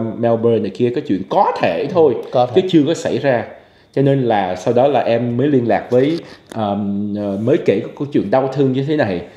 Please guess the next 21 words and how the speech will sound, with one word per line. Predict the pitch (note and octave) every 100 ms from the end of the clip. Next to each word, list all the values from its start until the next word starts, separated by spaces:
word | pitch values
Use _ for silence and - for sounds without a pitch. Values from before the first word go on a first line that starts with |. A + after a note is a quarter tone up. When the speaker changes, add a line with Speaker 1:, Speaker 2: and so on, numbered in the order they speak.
| - _
Speaker 1:
cho | - A#2 A#2 A2+
bên | A#2 A#2
Adelaide | - A#2+ A2+ A#2 A2+ A#2+
biết, | E3+ F#3+
thì | -
Adelaide | A2+ A2 A2
nói, | C#3
"Thôi, | D#3 D#3+ -
anh | C#3 C#3
cứ |
ở | - E3
lại, | G#2 E2 G2+ - - -
làm | G#2+ G2+ G#2 G#2 A2 -
tiếp | -
tục | B2 A2
ngày |
mười | G#2+ G#2
bảy, | D#2
mười | B2+
tám | B2+
cho | C3